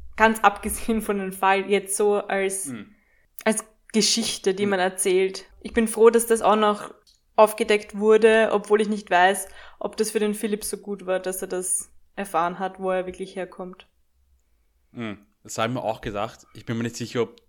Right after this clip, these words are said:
Speaker 2: für den sich besser gewesen wäre, wenn er es nicht herausgefunden
Speaker 1: Mhm.
Speaker 2: hätte. Das habe ich mir tatsächlich auch gedacht. Man muss noch dazu sagen, für diesen Autounfall, der wahrscheinlich ein Mord war an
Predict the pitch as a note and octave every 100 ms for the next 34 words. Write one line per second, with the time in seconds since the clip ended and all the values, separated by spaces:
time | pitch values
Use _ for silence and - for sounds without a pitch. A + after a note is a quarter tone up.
0 | _ _ - A2+ A2 A2+ - G2 A#2 G#2+
1 | G2 G#2 F#2+ G2 - G2+ - F2+ F2+ G#3+
2 | G#3 G#3 F2 E2+ - _ _ - F#2+ G2+
3 | F#2+ G2 F2+ F2 E2+ - F2 - _ _
4 | _ _ B2+ C3+ C3 C3+ A2+ - D3 A#2+
5 | F#2+ A#2 C3 _ _ _ _ _ - G#2+
6 | G#2 G2 F#2 _ _ _ _ _ - G2+
7 | G2+ G2 - A2+ A#2+ G#2 G#2 - F#2 G2+
8 | F#2+ F2 F#2 F#2 F2+ F2 F2+ G#2 G#2 F#2+
9 | G2+ - F2+ F2